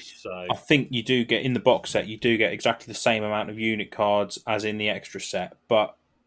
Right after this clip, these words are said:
Speaker 2: obviously when you want to run a bigger army, you're gonna need more
Speaker 1: It's
Speaker 2: unit cards. So it's not,
Speaker 1: so
Speaker 2: I, I've,
Speaker 1: it's
Speaker 2: I've got a set on order 'cause Shep got me some.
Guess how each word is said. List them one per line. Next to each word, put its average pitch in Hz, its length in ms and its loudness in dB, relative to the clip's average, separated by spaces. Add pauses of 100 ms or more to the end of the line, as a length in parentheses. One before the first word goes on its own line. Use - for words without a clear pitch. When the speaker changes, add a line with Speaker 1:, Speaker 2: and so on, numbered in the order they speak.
(200)
Speaker 2:
obviously 107 240 -4
when 104 140 -2
you 104 80 -4
want 95 280 -2
to - 80 -10
run 101 200 2
a 92 40 -4
bigger 95 380 0
army, 90 480 -4 (460)
you're 95 140 -4
gonna 92 120 0
need 92 240 0
more 90 160 2
Speaker 1:
It's 90 80 -6
Speaker 2:
unit 95 260 -4
cards. 92 220 -4
So 95 80 -6
it's - 140 -8
not, 117 140 6
Speaker 1:
so 95 300 6
Speaker 2:
I, 113 220 10
I've, 117 80 6
Speaker 1:
it's 123 140 8
Speaker 2:
I've 110 120 12
got 98 120 -4
a 98 40 -6
set 98 160 0
on 98 120 0
order 95 160 0
'cause 98 140 -8
Shep - 280 2
got - 180 -8
me 95 80 -12
some. 90 280 -6